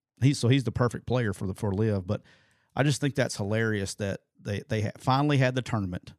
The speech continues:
to get him the, <laughs> the ratings, and they just switched over to, you know, seventy show or some shit on <laughs> with four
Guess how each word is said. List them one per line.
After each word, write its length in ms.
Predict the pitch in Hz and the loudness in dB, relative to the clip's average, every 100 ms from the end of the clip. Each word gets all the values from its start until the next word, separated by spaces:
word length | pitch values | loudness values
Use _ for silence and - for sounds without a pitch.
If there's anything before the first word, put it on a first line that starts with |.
| _ _ | _ _
to 80 | 117 | -2
get 140 | 113 | 0
him 100 | 117 | 0
the, 260 | 107 113 107 - | 0 2 2 2
<laughs> 40 | |
the 80 | 131 | 0
ratings, 520 | 113 113 110 104 101 - - _ | 2 0 0 -4 -8 -12 -20 _
and 80 | - | -2
they 80 | 127 | 0
just 120 | 127 - | 2 -2
switched 280 | - - | -8 2
over 240 | 135 127 117 | 4 4 2
to, 160 | 101 95 _ _ _ | 0 -2 _ _ _
you 100 | - | -2
know, 240 | 117 110 107 - _ _ - | 0 0 -2 -8 _ _ -10
seventy 380 | - 151 135 | 0 2 2
show 280 | 117 123 117 | 2 2 2
or 100 | 113 | 0
some 140 | 110 113 | -2 -2
shit 240 | - 123 | 2 2
on 160 | 120 123 - - - - | 2 0 -4 -14 -20 -6
<laughs> 380 | 339 - - - | -6 -6 -2 4
with 180 | 508 | 4
four 240 | - - | 2 -2